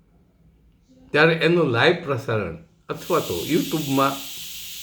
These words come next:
કન્વર્ટ કરેલું પ્રસારણ જોઈએ, ત્યારે એવું લાગે છે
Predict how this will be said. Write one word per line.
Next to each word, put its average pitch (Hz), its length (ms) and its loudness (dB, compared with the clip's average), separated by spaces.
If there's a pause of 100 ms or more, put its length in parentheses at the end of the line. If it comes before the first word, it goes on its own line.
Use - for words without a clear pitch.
(140)
કન્વર્ટ 156 440 4
કરેલું 123 440 2
પ્રસારણ 107 500 -2
જોઈએ, 107 500 0 (1300)
ત્યારે 143 220 2
એવું 208 380 6
લાગે 113 260 -2
છે 92 360 -10